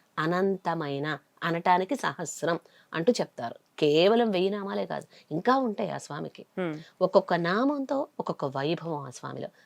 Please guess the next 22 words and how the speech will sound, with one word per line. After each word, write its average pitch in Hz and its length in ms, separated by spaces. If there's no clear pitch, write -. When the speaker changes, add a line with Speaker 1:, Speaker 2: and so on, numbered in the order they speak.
Speaker 1:
హృషీకేశుడు 165 840
అంటే, 180 180
హృషీకములంటే 202 880
ఇంద్రియాలు, 160 500
ఇంద్రియాలని 214 680
నియమనం 214 520
చేసేటువంటి 147 540
వాడు 131 220
హృషీకేశుడు 156 1000
ఒక 214 120
నామం. 147 260
Speaker 2:
హ్మ్. - 880
Speaker 1:
కృష్ణ 160 600
అపరిమితమైనటువంటి 185 920
ఆనందాన్ని 156 580
ఇచ్చేటువంటి 127 480
వాడు. 120 200
Speaker 2:
హ్మ్. 160 220
Speaker 1:
కృష్ణ 170 500
అంటే 180 220
అర్థం. 151 360
రాముడు 175 480